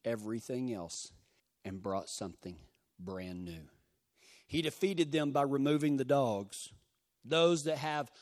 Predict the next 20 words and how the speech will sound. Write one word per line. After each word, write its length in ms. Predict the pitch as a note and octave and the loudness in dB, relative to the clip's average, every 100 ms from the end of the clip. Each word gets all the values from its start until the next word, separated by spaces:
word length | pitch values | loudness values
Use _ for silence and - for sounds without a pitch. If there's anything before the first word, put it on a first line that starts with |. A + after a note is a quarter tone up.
| - _ | -20 _
undesirable 800 | F3 F3 E3+ E3 E3+ E3+ E3 D3+ | 2 2 2 2 6 6 6 4
traits. 720 | C#3+ - D#3+ C#3 A#2+ - - - - - | 0 -2 -2 -4 -6 -10 -10 -10 -18 2
He 160 | F#3 | 4
removed 800 | F3+ F3+ F3 F#3 G#3+ G#3 E3+ C#3+ - - - | 6 6 6 8 12 12 12 8 -4 -18 -2
those 420 | E3+ F#3+ F#3 F3 | 10 12 12 6
that 160 | F#3 F3+ | 0 0
were 140 | F3 | -2
timid 500 | - G3+ F#3+ F3+ D#3+ | 0 2 4 4 4
and 160 | E3+ E3+ | 2 0
afraid. 480 | D#3 F3+ F#3 F#3 F3 | 0 4 8 8 6
And 140 | F3 | 2
my 140 | E3+ | 0
question 500 | D#3+ G#3 A3 - G3+ | 2 4 4 4 2
is, 240 | F#3+ G3 E3+ - - | 4 4 2 -4 0
are 140 | - F#3 | 2 4
you 540 | F3 G3+ A3+ A#3 F#3+ - - | 2 2 4 2 0 -4 0
going 440 | E3 F#3+ G3 G3+ F#3 | 10 10 10 6 2
to 140 | G3 | 2
be 360 | E3+ F#3+ G3 D#3+ - | 8 6 6 -2 -8
removed? 960 | D3+ F3+ F3+ F#3+ G#3+ G#3 D#3 G#2+ - - | -2 0 4 10 10 10 4 -2 -10 -18